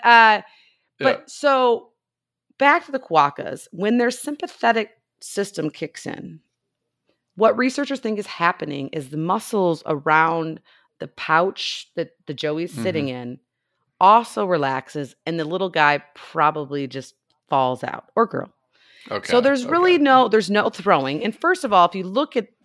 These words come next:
Speaker 1: if you look at those little baby T-Rex hands and arms
Speaker 2: Yeah.
Speaker 1: of a quokka, it can't throw. It doesn't even really have that range of
Speaker 2: No.
Speaker 1: motion. And
Speaker 2: No, no,
Speaker 1: expelling,
Speaker 2: no.
Speaker 1: it's not like it's a, being ejected like a,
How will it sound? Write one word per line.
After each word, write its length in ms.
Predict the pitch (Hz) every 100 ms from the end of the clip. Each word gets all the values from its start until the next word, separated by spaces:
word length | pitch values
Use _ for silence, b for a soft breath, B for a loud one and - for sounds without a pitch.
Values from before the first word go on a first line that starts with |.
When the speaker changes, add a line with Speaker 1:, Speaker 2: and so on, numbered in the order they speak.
| -
Speaker 1:
if 120 | 185
you 100 | 220
look 180 | 277 330
at 60 |
those 180 | 254 202
little 140 | 202 196
baby 260 | 185 180
T-Rex 640 | 175 - 196 196 196 -
hands 540 | - 196 196 190 202 190
and 100 | -
arms 640 | 175 180 185 196 202 - -
Speaker 2:
Yeah. 280 | 127 123 113
Speaker 1:
of 160 | 196 208
a 40 |
quokka, 360 | - 214 220 226
it 180 | 240 -
can't 280 | 269 190
throw. 360 | - 147 139 156
It 60 | 202
doesn't 200 | 220 202
even 120 | 208
really 140 | 208 202
have 160 | 190
that 140 | 170 139
range 180 | 156
of 60 | 110
Speaker 2:
No. 120 | 104
Speaker 1:
motion. 300 | 131 - - b b b b b -
And 100 | 240
Speaker 2:
No, 60 |
no, 0 |
Speaker 1:
expelling, 680 | 233 220 196 254 277 254 214
Speaker 2:
no. 60 | 202
Speaker 1:
it's 160 | 196
not 320 | 262 254 247
like 240 | 202 202 202
it's 240 | 196 - _ _ -
a, 100 | 139 - _ _ 165
being 220 | 196 196
ejected 580 | 151 - 170 165 - 143
like 180 | 147 139
a, 320 | 135 - -